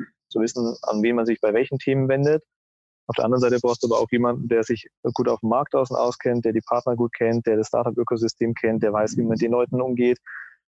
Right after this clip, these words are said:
Das heißt, so, da auch eine Doppelspitze zum Beispiel zu haben, zu sein, der eine bringt die interne Erfahrung, der andere die externe Erfahrung und, äh, bildest aus denen halt ein schlagkräftiges Team, die dann aber zu zweit agieren,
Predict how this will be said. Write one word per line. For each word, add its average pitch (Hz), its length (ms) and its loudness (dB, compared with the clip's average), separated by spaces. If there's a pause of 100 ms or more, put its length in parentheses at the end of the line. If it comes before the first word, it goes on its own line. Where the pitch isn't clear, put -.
(260)
Das 110 120 0
heißt, 107 300 -2
so, 117 100 0 (120)
da 117 80 2
auch 120 120 2
eine 110 120 2
Doppelspitze 123 560 -2
zum 110 140 -4
Beispiel 104 260 0
zu 113 140 -2
haben, 107 300 0
zu 113 120 -2
sein, 110 140 2
der 113 120 2
eine 127 320 2 (300)
bringt 113 180 -2
die 117 80 2
interne 151 320 2
Erfahrung, 151 420 0
der 117 120 2
andere 113 160 2
die 107 100 2
externe 113 360 0
Erfahrung 117 540 0 (400)
und, 107 160 -2 (100)
äh, 120 180 2
bildest 117 340 0
aus 107 100 0
denen 131 320 2 (220)
halt 110 120 0
ein 107 60 -2
schlagkräftiges 107 720 0
Team, 131 300 0 (420)
die - 40 2
dann 110 260 2
aber 113 300 -2
zu 107 120 -4
zweit 113 340 0
agieren, 117 420 2